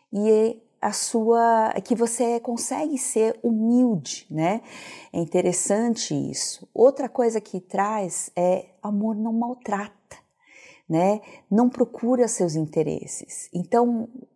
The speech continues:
ah, uma pessoa que, muita gente fica falando, "Não, eu fiz isso por causa de amor",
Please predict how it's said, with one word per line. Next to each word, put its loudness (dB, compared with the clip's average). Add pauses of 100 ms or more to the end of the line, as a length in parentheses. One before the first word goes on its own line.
ah, 6
uma 2
pessoa 2
que, -6
muita -4
gente -4
fica -8
falando, 0 (360)
"Não, 0
eu 0
fiz -2
isso -4
por -4
causa 0
de -2
amor", 0